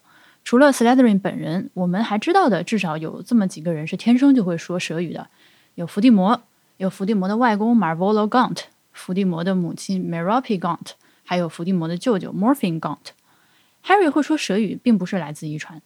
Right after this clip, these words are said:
而是因为他体内意外的有一片伏地魔的灵魂碎片。后来到了第七本书《霍格沃茨大战》之后，他驱魔成功，身体里面的这一片灵魂碎片消失了，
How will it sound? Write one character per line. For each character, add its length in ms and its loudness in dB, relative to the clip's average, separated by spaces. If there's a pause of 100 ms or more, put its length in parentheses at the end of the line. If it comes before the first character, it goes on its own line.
而 140 -2
是 120 4
因 100 8
为 100 4
他 140 -2
体 260 -8
内 180 -2
意 200 2
外 160 4
的 180 0
有 160 -6
一 20 -6
片 280 -2
伏 240 -10
地 100 -2
魔 140 0
的 100 -2
灵 140 0
魂 160 0
碎 160 2
片。 200 -4 (600)
后 160 2
来 100 4
到 120 4
了 100 2
第 100 -2
七 160 -2
本 160 -2
书 180 -8
《霍 160 -2
格 120 -2
沃 80 -2
茨 120 -6
大 140 -2
战》 180 -2
之 120 -2
后， 200 -4
他 380 -6
驱 180 -4
魔 160 4
成 200 0
功， 200 2
身 220 2
体 140 -2
里 100 0
面 180 -2
的 240 -2
这 160 -4
一 80 -2
片 380 -4
灵 100 -4
魂 160 -4
碎 140 -4
片 400 -6
消 160 -6
失 160 -6
了， 140 -2